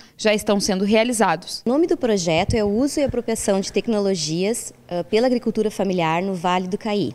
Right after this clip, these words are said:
Speaker 2: Esse projeto, ah, foi financiado pelo edital do C N P Q, né, que é uma, um convênio entre o M C T I e o C N P Q,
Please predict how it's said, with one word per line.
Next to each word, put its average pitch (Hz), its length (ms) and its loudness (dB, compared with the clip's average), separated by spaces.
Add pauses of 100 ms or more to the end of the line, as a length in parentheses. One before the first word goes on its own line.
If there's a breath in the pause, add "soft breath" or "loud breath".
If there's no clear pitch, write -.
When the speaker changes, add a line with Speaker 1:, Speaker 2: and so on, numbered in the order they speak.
(460 loud breath)
Speaker 2:
Esse - 140 -6
projeto, 247 760 0
ah, 185 340 0
foi 185 800 -2
financiado 190 720 -2
pelo 196 240 -2
edital 170 640 -2
do 208 40 -8
C - 140 -4
N 180 100 -2
P 196 140 -4
Q, 190 360 0 (200)
né, 180 340 -6
que 202 120 -2
é 175 80 2
uma, 170 600 -4
um 196 120 -8
convênio 190 480 0
entre 180 240 -2
o - 20 -2
M 208 220 0
C 226 160 -4
T - 100 -6
I 180 200 0
e 214 40 0
o 202 100 -2
C - 120 -4
N 160 100 -2
P 196 140 -4
Q, 190 340 0